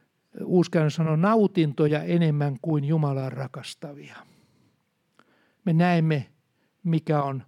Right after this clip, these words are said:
netin kautta tullut. Täydellinen sodomalainen ajattelu ja täysin sellainen, sellainen seksuaalinen vääristynyt maailma.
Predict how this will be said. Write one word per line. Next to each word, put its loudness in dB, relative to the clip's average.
netin -2
kautta -8
tullut. -16
Täydellinen 0
sodomalainen 0
ajattelu -8
ja -2
täysin 2
sellainen, 0
sellainen 0
seksuaalinen 2
vääristynyt -4
maailma. -10